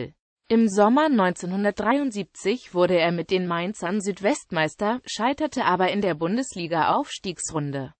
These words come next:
Nach dem ersten Mainzer Zweitligajahr wechselte Kneip neunzehnhundertfünfundsiebzig zum hessischen Amateurligisten S V Wiesbaden. Neunzehnhundertsechsundsiebzig verpflichtete der Bundesligist Borussia Mönchengladbach den Torhüter,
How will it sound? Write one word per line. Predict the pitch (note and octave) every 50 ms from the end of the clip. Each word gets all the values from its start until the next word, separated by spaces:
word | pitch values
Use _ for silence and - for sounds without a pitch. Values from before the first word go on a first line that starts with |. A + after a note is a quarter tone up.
| _ _ _ _ _ -
Nach | G3 G#3 A3+ D#4 -
dem | - - G3 F#3 F3
ersten | - G#3 A#3 C4 - - - B3 A#3
Mainzer | F#3+ F3 F#3 G3 F#3 F#3+ F3 E3+
Zweitligajahr | - - G#3+ G3+ B3+ C#4+ - - G3+ F#3 D#3+ F3 D#3+ D3+ D3+ F3+ E3 F3 G3+ A3 G3+
wechselte | A3 B3+ - - - D4+ D4+ C#4+ - D#4 C#4
Kneip | - - F#3 F3 E3+ E3+ - -
neunzehnhundertfünfundsiebzig | - E3+ E3+ F3 E3+ - - F#3 F#3+ G3 F3+ E3+ D#3+ - - - A#3 D4 E4 - - - B3+ C4+ C4 G3+ G3+ - - _ - A3+ B3+ - -
zum | - - G#3 F3 F3+
hessischen | F3 G3 B3 B3+ - C#4+ B3+ - - B3
Amateurligisten | - F3 F3+ E3 D#3 - - - F#3+ F3 E3 E3 E3 D3 D#3+ E3+ E3 - - - F#3 F3+
S | E3+ - - - -
V | - D#3+ D#3 D#3+
Wiesbaden. | F#3 A#3 B3+ A3+ - - - F3 E3 D#3 C#3+ C#3 C3 B2 A#2+ - _ _ _ _ _ _
Neunzehnhundertsechsundsiebzig | - G3 G#3 G#3+ G3+ - - G3 F#3 F#3+ F#3 F3 E3 E3 - - G#3 B3+ - - - B3 G#3 F#3+ E3+ F3 E3 - - - G3 G3 - -
verpflichtete | - G3+ F3+ - - A3+ C#4 E4+ - - D#4 C4 - C#4+ D4+ D4
der | A#3+ A#3 A3 G3
Bundesligist | G#3 A#3+ D#4 E4+ E4 C4 - - F#3+ F#3 F3+ E3 F3+ F3+ - - -
Borussia | - G3 F3 G3 B3 B3+ - D4 C#4+ C#4 C4+
Mönchengladbach | A3 F3+ D#3+ E3 - - - F3 E3+ E3+ E3 E3 E3+ _ - G#3+ A#3+ C4 C4+ -
den | - - F#3 F#3 F3+
Torhüter, | - - G#3+ A#3+ C4 A3 G3+ G3 - - D3 C3 B2+ C#3+